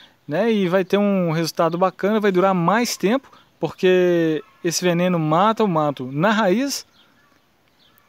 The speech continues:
e você vai ter uma durabilidade maior, seu espaço mais limpo aí por mais tempo. Mais um vídeo então aqui no canal Chakra Justo. Se você gostou, deixa um like aí, se inscreva no canal, ativa o sininho pra você receber os próximos vídeos, compartilhe também nas redes sociais aí, a gente sempre vai postando mais novidade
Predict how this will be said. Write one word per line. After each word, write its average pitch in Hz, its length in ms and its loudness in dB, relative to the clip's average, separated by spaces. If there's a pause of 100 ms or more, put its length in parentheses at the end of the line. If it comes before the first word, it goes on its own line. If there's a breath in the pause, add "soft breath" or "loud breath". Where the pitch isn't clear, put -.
(180)
e 220 60 -8
você 214 280 -2
vai 214 120 2
ter 208 100 -4
uma 214 120 2
durabilidade 190 580 2
maior, 170 320 0
seu 165 160 -4
espaço 160 400 -2
mais 165 200 0
limpo 156 280 -2
aí 156 80 0
por 151 120 -10
mais 165 220 -6
tempo. 123 240 -6 (800 soft breath)
Mais 190 180 -2
um 170 60 -2
vídeo 170 240 0
então 175 160 2
aqui 160 100 -4
no 170 100 -2
canal 160 240 0
Chakra 160 360 -4
Justo. 214 440 -4
Se 165 120 -8
você 165 200 -4
gostou, 160 320 -2
deixa 156 240 -4
um 151 60 -2
like 147 260 0
aí, 170 80 0
se 180 120 -6
inscreva 151 400 -2
no 170 80 -6
canal, 190 360 2 (320 loud breath)
ativa 247 360 -4
o - 20 -4
sininho 202 320 0
pra 185 100 -2
você 175 240 -4
receber 175 340 -2
os 175 120 -4
próximos 196 480 -2
vídeos, 269 400 -2 (340 soft breath)
compartilhe 170 420 -2
também 170 220 0
nas 156 160 -2
redes 160 200 -6
sociais 156 420 -2
aí, 160 120 0
a 170 40 -2
gente 165 220 -4
sempre 185 280 -4
vai 170 120 0
postando 160 360 -6
mais 151 360 -2
novidade 135 560 -4